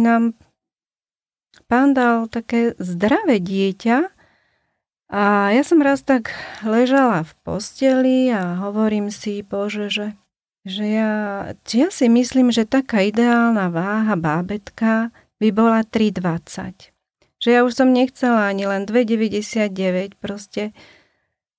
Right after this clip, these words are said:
Som tak povedala Bohu svoju myšlienku a keď som to povedala, tak ja som si uvedomila, že,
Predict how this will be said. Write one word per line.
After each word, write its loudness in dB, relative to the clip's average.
Som 4
tak -2
povedala 2
Bohu 0
svoju -2
myšlienku 0
a -4
keď -4
som 2
to 2
povedala, -2
tak 2
ja 2
som 2
si -4
uvedomila, 0
že, -2